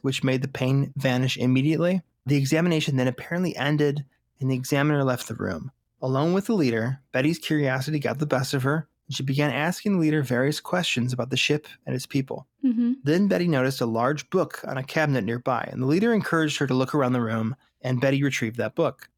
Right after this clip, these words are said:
Speaker 1: The text inside was a foreign alphabet,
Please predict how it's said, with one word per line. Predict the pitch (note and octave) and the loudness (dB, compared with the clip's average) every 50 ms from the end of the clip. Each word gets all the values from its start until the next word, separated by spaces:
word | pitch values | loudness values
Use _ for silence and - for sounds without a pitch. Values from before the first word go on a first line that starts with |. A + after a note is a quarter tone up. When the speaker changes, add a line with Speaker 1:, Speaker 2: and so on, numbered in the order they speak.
| _ _ C#3 | _ _ -6
Speaker 1:
The | C3+ | -6
text | C3+ - - G3+ G#3+ - - - | -4 -2 -2 -2 -2 -2 -2 -2
inside | A#3+ A3+ - - D3+ C#3 C#3 | 0 0 2 2 2 2 2
was | C#3+ C#3 B2+ B2+ | 0 -2 -4 -4
a | A#2+ | -6
foreign | - - - C#3 C#3 C#3+ C#3+ D3 C#3 | -6 -4 -2 -2 0 0 0 0 -2
alphabet, | - B2 B2 B2+ - - - - - - - - | -2 -4 -4 -4 -4 -6 -6 -6 -8 -8 -10 -14